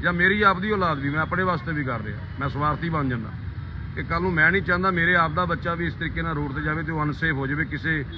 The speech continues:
ਬੇਵਕੂਫ ਦੀ ਵਜ੍ਹਾ ਨਾਲ, ਕਿਸੇ ਗੈਰ ਜ਼ਿੰਮੇਦਾਰ ਵਿਅਕਤੀ ਦੀ ਵਜ੍ਹਾ ਨਾਲ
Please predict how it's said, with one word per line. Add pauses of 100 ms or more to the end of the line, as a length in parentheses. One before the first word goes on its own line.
(280)
ਬੇਵਕੂਫ
ਦੀ
ਵਜ੍ਹਾ
ਨਾਲ,
ਕਿਸੇ
ਗੈਰ
ਜ਼ਿੰਮੇਦਾਰ
ਵਿਅਕਤੀ
ਦੀ
ਵਜ੍ਹਾ
ਨਾਲ